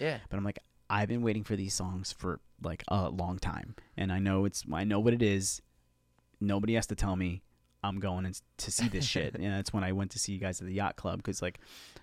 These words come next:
Speaker 1: Yeah, we did that. We did the, uh,
Speaker 2: The,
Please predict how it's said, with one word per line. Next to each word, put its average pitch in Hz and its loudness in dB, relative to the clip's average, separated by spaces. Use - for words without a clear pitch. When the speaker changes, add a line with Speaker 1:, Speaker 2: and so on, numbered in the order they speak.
Speaker 1:
Yeah, 113 8
we 107 2
did 107 2
that. 107 6
We 104 -2
did 92 -4
the, 98 0
uh, 92 0
Speaker 2:
The, 95 -8